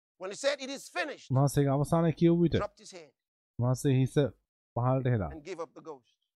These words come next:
Speaker 2: උන්වහන්සේගේ ආත්මය බ-, බාර දුන්නා. උන්වහන්සේ
Speaker 1: Once
Speaker 2: මැරුණා.
Speaker 1: he said, "It is finished,"
Speaker 2: උන්වහන්සේ සම්පූර්ණ
Speaker 1: and
Speaker 2: කිය
Speaker 1: his
Speaker 2: විට
Speaker 1: head dropped,
Speaker 2: උන්වහන්සේගේ හිස
Speaker 1: that he
Speaker 2: පඩ-,
Speaker 1: died.
Speaker 2: කඩාපාත් වුණා.
Speaker 1: The
Speaker 2: උන්වහන්සේ
Speaker 1: Bible
Speaker 2: මිය ගිය විට
Speaker 1: says
Speaker 2: බයිබලයේ කියනවා.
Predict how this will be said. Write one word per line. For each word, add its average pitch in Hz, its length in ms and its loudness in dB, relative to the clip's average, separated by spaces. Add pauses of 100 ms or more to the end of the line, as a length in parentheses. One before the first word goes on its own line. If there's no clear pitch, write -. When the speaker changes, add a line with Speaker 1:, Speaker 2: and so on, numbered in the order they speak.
(640)
Speaker 2:
උන්වහන්සේගේ 117 320 -2
ආත්මය 117 320 0
බ-, 113 220 -4 (360)
බාර 110 220 0
දුන්නා. 104 280 -2
උන්වහන්සේ 110 280 0
Speaker 1:
Once 453 80 4
Speaker 2:
මැරුණා. 440 300 0
Speaker 1:
he 381 80 -2
said, 359 300 2 (120)
"It 339 160 -2
is 320 160 -6 (160)
finished," 370 480 0 (320)
Speaker 2:
උන්වහන්සේ 143 340 2
සම්පූර්ණ 156 460 0
Speaker 1:
and 175 80 4
Speaker 2:
කිය 185 120 4
Speaker 1:
his 165 80 6
Speaker 2:
විට 370 120 6
Speaker 1:
head 110 160 2
dropped, 381 480 0 (720)
Speaker 2:
උන්වහන්සේගේ 143 520 2
හිස 135 200 -2
Speaker 1:
that 311 160 2
he 302 80 -6
Speaker 2:
පඩ-, - 160 2
Speaker 1:
died. 370 220 4
Speaker 2:
කඩාපාත් 165 400 2
වුණා. 127 180 0
Speaker 1:
The 120 80 2
Speaker 2:
උන්වහන්සේ 160 280 4
Speaker 1:
Bible 156 240 2
Speaker 2:
මිය 185 80 6
ගිය 175 180 8
විට 131 180 4
Speaker 1:
says 104 80 -2
Speaker 2:
බයිබලයේ 156 340 4
කියනවා. 113 380 0